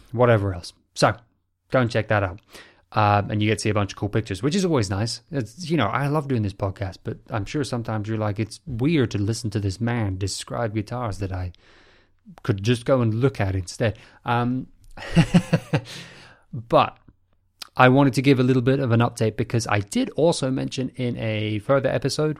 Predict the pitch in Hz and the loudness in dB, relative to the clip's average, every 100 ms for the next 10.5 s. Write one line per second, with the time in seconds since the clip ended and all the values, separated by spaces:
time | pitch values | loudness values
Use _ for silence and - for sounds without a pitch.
0 | - 120 117 - - - - _ - 117 | -4 -4 -2 -6 -6 -8 -10 _ -8 -6
1 | 123 - 120 120 117 - - 123 117 117 | -4 -2 -2 -2 -4 -10 -6 -2 2 0
2 | - - - _ - 110 113 - 104 117 | -2 -16 -20 _ -4 -2 -4 -8 -6 2
3 | 120 147 143 - 143 127 120 123 120 - | 2 2 -2 -2 0 0 0 -2 -6 -6
4 | 131 117 117 120 117 117 - - - 110 | 0 0 2 0 -2 -4 -10 -12 2 4
5 | 110 117 120 120 - - 110 104 107 107 | 6 6 4 2 0 -2 -2 0 0 0
6 | 110 - 110 107 107 101 - 104 104 - | -2 -4 -2 -2 -4 -8 -8 -8 -8 -10
7 | - 113 110 107 107 98 107 98 - - | -4 0 0 0 -2 -4 -8 -10 -6 4
8 | 131 135 135 127 113 123 123 123 117 110 | 4 4 2 0 0 0 0 0 -2 -2
9 | 104 110 104 110 110 107 104 101 98 98 | -2 -4 -4 -6 -6 -4 -4 -4 -4 -6
10 | - 156 143 139 | -4 2 4 2